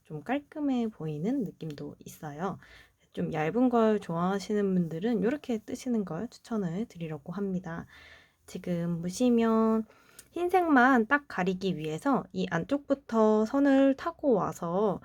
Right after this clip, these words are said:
여기 이 노랑 부분인 하나, 둘, 셋, 넷, 이 네 단, 여기 있는 이 바깥쪽 흰색 부분부터 안으로 걸어 들어와서 이렇게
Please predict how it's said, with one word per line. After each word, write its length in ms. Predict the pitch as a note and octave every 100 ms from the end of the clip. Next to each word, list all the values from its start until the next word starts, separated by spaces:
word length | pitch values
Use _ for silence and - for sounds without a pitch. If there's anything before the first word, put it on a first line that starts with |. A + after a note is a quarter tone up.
| - - - _ _ F3+
여기 460 | E3 F3+ G3+ C#4+ F#3+
이 140 | F3
노랑 400 | D#3+ F3 B3 B3
부분인 520 | A#3 A3 A3 G#3+ G#3
하나, 380 | A3 A3 G#3+ G#3+
둘, 320 | G3 F#3 F#3
셋, 360 | F#3 G#3+ G#3 F#3
넷, 380 | E3 E3 C#4+ D#4+ _ _ _ G3+
이 180 | F#3
네 200 | F3+ F3+
단, 260 | F3+ E3 - _ _ _ _ -
여기 340 | F3+ G3 A3+ G3
있는 360 | E3+ E3 F3
이 140 | G3+ F#3
바깥쪽 800 | F#3 F#3 A3 A3 - G#3 G#3 G#3
흰색 500 | D4 D4 D4 C#4+ -
부분부터 1080 | - E3 G3 G3 F#3 - _ - C4+ C#4+ D4
안으로 600 | D#3+ E3 D#3+ D#3 D#3 D#3
걸어 460 | - D#3+ D#3+ B3 C#4+
들어와서 560 | - E3+ D3+ C#3+ -
이렇게 600 | B2+ - _ - A#3 C4+